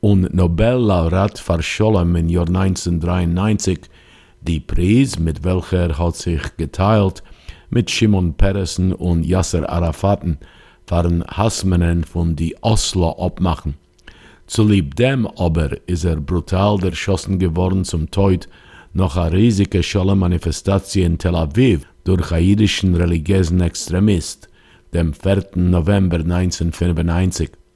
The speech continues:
Rabins Mord hat erschüttert und aufgetreißelt die jüdische und nicht-jüdische Welt und er ist stark gelobt geworden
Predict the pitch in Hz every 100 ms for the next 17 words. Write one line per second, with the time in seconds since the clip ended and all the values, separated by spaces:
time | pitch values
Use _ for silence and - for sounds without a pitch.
0 | _ _ - - - - - 98 131 143
1 | - 98 98 110 117 - 95 85 - 87
2 | 78 - - - 87 - - 92 90 -
3 | 98 110 - 95 92 92 90 - 90 78
4 | 87 87 104 107 - 90 90 98 - -
5 | 95 95 85 73 87 90 82 - _ _
6 | - - - - 90 90 92 - - 104
7 | 104 - 92 90 98 92 - - 87 85
8 | 90 95 90